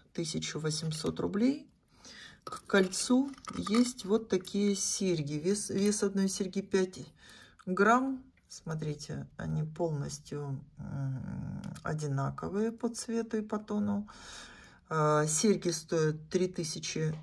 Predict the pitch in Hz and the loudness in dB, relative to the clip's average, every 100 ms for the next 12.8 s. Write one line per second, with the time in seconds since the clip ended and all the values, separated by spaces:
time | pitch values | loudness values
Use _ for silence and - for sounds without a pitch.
0 | - 160 - 175 175 220 233 262 285 - | -10 -10 -4 -2 0 2 4 2 2 -2
1 | - _ - - - 170 233 - - - | -20 _ -20 -12 -4 0 0 0 -4 0
2 | 208 208 - 156 147 - 151 - - 185 | -2 -2 -4 -4 -4 -4 -4 -4 -4 -6
3 | - - _ _ 156 156 143 143 151 - | -8 -20 _ _ -8 -6 -2 -4 -4 -6
4 | 156 156 165 160 202 226 254 - _ _ | -6 -2 -2 -2 0 0 -2 -8 _ _
5 | _ _ - 165 220 - 151 147 139 139 | _ _ -6 -2 0 -2 -4 -2 -2 -2
6 | 143 156 165 175 214 247 240 - 156 180 | -2 -2 -2 -2 0 0 -2 0 2 2
7 | 196 - - - 104 98 - _ - - | 0 -6 -14 -8 -6 -6 -10 _ -20 -20
8 | - - - - - - - - - - | -20 -20 -20 -20 -20 -20 -20 -20 -20 -20
9 | - _ - 175 175 190 - - 226 262 | -20 _ -8 -6 0 0 0 2 4 4
10 | 254 - - - 202 202 202 190 196 - | 0 -12 -6 0 0 2 2 2 0 -4
11 | 170 165 160 156 - - - _ _ - | 0 0 0 -6 -10 -12 -18 _ _ -12
12 | 196 - - 165 160 175 180 190 | -10 -10 -8 -8 -4 -6 -4 -6